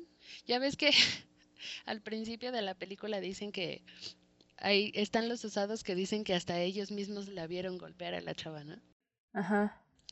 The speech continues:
Speaker 1: <laughs> Que, que ya son así puras leyendas. Pero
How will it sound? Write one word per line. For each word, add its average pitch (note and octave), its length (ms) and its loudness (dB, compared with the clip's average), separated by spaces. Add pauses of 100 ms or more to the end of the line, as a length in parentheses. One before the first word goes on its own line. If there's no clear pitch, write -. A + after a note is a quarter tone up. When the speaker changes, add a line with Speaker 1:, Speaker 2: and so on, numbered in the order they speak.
(180)
Speaker 1:
<laughs> - 720 4 (340)
Que, G#3 320 0
que G#3+ 120 -6
ya G3+ 140 4
son A3+ 200 -2
así G3+ 260 -2
puras G3+ 280 -4
leyendas. E3 520 -8 (360)
Pero A3+ 360 -2